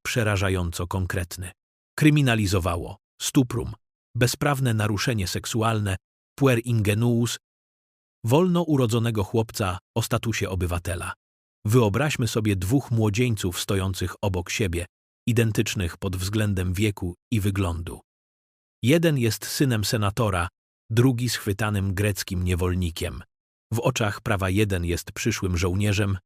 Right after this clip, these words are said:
potencjalnym mężem stanu, naczyniem rzymskiego przeznaczenia, którego nietykalność fizyczna jest troską samego państwa.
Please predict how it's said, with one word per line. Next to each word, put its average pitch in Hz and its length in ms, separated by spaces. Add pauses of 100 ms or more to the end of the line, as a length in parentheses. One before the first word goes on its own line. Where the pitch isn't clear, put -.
(180)
potencjalnym 107 760
mężem 98 380
stanu, 87 400 (360)
naczyniem 107 480
rzymskiego 98 520
przeznaczenia, 92 720 (400)
którego 110 400
nietykalność 113 800
fizyczna 104 540
jest 98 320
troską 98 420
samego 90 360
państwa. 87 560